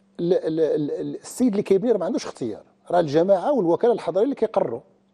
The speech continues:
كيقول: "الله يخليك، عندك هاد البقعه غدير هنا كراج"، باسكو عندنا مشكل في الدار البيضاء ديال ال-، ال-، لي ستاسيونمون، وبالتالي الكراج كينفس شويه على، على، على الساكنه. فيما يتعلق بالنقطه الثانيه،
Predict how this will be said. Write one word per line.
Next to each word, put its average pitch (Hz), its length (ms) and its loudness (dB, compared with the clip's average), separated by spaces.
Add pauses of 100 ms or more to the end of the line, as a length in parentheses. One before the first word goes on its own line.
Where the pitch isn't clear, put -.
(180)
كيقول: 175 120 -4
"الله 170 100 2
يخليك، 160 240 -2
عندك 143 180 -2
هاد 131 60 0
البقعه 131 300 0
غدير 180 340 0
هنا 180 140 2
كراج"، 113 420 0 (400)
باسكو 151 240 -2
عندنا 123 300 -4
مشكل 196 460 -2
في - 100 -20
الدار 123 200 0
البيضاء 117 320 -2
ديال 156 340 -2 (380)
ال-، 110 180 -4
ال-، 104 360 -2
لي 117 100 -2
ستاسيونمون، 113 560 -2
وبالتالي 160 400 0
الكراج 160 400 2
كينفس - 500 -4
شويه 123 260 0
على، 123 200 0
على، 113 240 0
على 113 140 -2
الساكنه. 98 480 -4 (960)
فيما 269 240 2
يتعلق 208 320 2
بالنقطه 180 260 -2
الثانيه، 254 520 -2